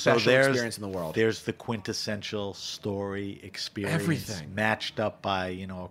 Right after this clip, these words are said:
Speaker 1: quality product, people.
Speaker 2: Yeah, and I just, I never, I never tasted anything like it,
Speaker 1: That's a
Speaker 2: and
Speaker 1: good one. I will
Speaker 2: pretty
Speaker 1: post
Speaker 2: amazing.
Speaker 1: that.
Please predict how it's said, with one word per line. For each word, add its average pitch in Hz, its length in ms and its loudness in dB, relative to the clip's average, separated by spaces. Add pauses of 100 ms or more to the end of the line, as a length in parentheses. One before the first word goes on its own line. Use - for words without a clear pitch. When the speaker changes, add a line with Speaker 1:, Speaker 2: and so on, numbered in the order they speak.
Speaker 1:
quality 92 380 -4
product, 92 540 -6
people. 98 500 -6
Speaker 2:
Yeah, 135 220 4 (100)
and 135 100 4
I 135 100 8
just, 135 140 -2
I 131 140 2
never, 123 380 2
I 101 100 0
never 117 240 2
tasted 117 320 -4
anything 101 160 -4
like 92 240 -6
it, 135 40 0
Speaker 1:
That's 110 240 0
a - 20 -2
Speaker 2:
and 92 80 -4
Speaker 1:
good 101 140 0
one. 90 180 -2
I 95 140 0
will 101 140 0
Speaker 2:
pretty 101 220 -2
Speaker 1:
post 82 160 -6
Speaker 2:
amazing. 82 220 -6
Speaker 1:
that. - 60 -20